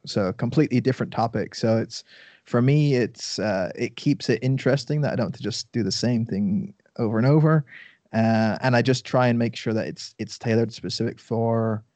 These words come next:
that audience that's gonna be there, so they actually get something useful from it.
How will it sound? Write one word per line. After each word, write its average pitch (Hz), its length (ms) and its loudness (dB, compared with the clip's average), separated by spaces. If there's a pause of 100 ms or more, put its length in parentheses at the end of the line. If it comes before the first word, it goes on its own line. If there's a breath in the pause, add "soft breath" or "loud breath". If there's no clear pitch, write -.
(320)
that 110 180 2
audience 110 800 -2 (320)
that's - 180 -8
gonna 113 200 -2
be 120 160 0
there, 101 240 -2
so - 160 -8
they 104 40 -4
actually - 280 -8
get 113 180 -6
something 95 340 -8
useful 104 300 -4
from 107 240 -2
it. 82 100 -6